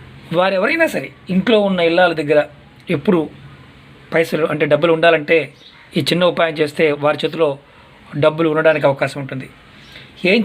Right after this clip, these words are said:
చేయాలి, ఎలా చేయాలో మీకు చెప్తాను. ఈ ఉపాయానికి కావాల్సింది ఏమీ లేదు. మీ ఇంట్లో మీ తూర్పు వైపు కానీ ఉత్తరం వైపు కానీ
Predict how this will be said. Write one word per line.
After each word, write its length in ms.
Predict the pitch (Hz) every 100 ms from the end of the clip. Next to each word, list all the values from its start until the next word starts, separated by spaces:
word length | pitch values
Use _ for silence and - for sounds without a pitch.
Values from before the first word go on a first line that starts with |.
| 214
చేయాలి, 360 | 185 175 185
ఎలా 160 | 160 170
చేయాలో 360 | 175 165 160 156
మీకు 180 | 139
చెప్తాను. 360 | 143 - 165 190 - - - -
ఈ 40 | 175
ఉపాయానికి 420 | 151 170 175 170
కావాల్సింది 540 | 170 170 165 165 156
ఏమీ 120 | 156 160
లేదు. 240 | 165 196 - _ - - - -
మీ 100 | 170
ఇంట్లో 560 | 190 214 214 175 165 - - _ _ _ _ _ - - 170
మీ 60 |
తూర్పు 320 | - 233 247
వైపు 220 | 220 208 175
కానీ 340 | 165 160 180 - - -
ఉత్తరం 300 | 160 190 202
వైపు 200 | 175 151
కానీ 380 | 147 147 147